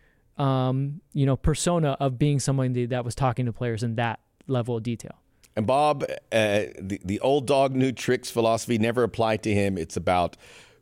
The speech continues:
Speaker 2: what is, where is the game headed?
Speaker 1: Mm-hmm.
Speaker 2: How do we adapt? How do we get these things working where I can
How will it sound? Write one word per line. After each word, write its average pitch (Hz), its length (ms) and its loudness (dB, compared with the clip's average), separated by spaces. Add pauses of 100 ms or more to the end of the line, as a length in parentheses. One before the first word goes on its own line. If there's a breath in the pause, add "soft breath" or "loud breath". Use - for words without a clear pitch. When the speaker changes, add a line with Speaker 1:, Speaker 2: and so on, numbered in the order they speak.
(140)
Speaker 2:
what 113 300 2
is, 127 320 -2 (460)
where 117 360 2
is 151 100 -2
the 131 120 0
game 120 260 0
headed? 87 360 0 (100)
Speaker 1:
Mm-hmm. 143 100 -2
Speaker 2:
How 123 180 2
do 139 80 -2
we 135 160 2
adapt? 95 580 0 (100)
How 113 180 2
do 131 60 0
we 131 120 2
get 120 220 -2
these 113 240 0
things 107 340 -2
working 98 440 0
where 95 180 0
I 101 180 2
can 101 300 0